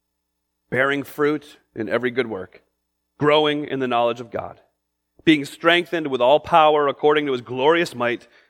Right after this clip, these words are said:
so that you may have great confidence, or sorry, great endurance and patience, joyfully giving thanks to the Father who has enabled you to share in the saints' inheritance in the light.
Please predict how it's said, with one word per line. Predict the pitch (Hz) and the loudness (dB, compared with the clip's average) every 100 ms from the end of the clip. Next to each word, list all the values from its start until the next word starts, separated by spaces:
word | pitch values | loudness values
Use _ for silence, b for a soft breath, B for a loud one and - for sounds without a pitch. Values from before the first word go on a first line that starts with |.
| _ | _
so | 139 | 0
that | 135 | 0
you | 135 | 0
may | 131 | -2
have | 110 - | -2 -2
great | 160 196 - | 0 0 -2
confidence, | - - 160 - 104 104 - - | -10 -6 -6 -6 -10 -12 -12 -12
or | 110 | -6
sorry, | 135 113 | -4 -2
great | 135 - | -2 -4
endurance | 127 120 147 139 110 - | -8 -2 0 0 -2 -10
and | 120 117 | -14 -8
patience, | 151 135 107 92 - - _ _ _ _ _ _ _ B - | -6 -6 -10 -16 -20 -20 _ _ _ _ _ _ _ B -6
joyfully | 131 190 226 208 214 202 | 2 4 4 2 -4 0
giving | 190 190 | 0 0
thanks | 190 185 180 - | 0 0 -2 -4
to | 165 | -8
the | 151 | -2
Father | 175 175 151 127 120 | 2 2 0 -4 -4
who | 131 | -2
has | 123 | -2
enabled | 120 131 170 156 131 | -4 0 0 0 -2
you | 120 | -8
to | 113 | -10
share | - - 160 170 | -10 -2 0 0
in | 160 | -2
the | 151 | -8
saints' | - 143 135 135 | -6 -4 -4 -8
inheritance | 123 110 151 135 104 101 95 | -14 -6 -2 -2 -4 -10 -14
in | 104 | -12
the | 113 | -10
light. | 98 92 110 | -10 -12 -16